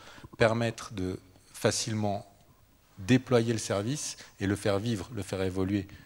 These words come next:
faire le scale out, prendre plus d'unités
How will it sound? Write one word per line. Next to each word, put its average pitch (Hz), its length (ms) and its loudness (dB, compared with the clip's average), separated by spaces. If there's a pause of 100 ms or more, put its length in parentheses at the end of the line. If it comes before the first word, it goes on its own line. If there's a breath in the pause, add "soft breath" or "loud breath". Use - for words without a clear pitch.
(260 loud breath)
faire - 440 0 (120)
le 95 120 -2
scale 98 260 2
out, 90 280 0 (640 soft breath)
prendre 90 280 -2
plus 113 280 -4
d'unités 107 640 -2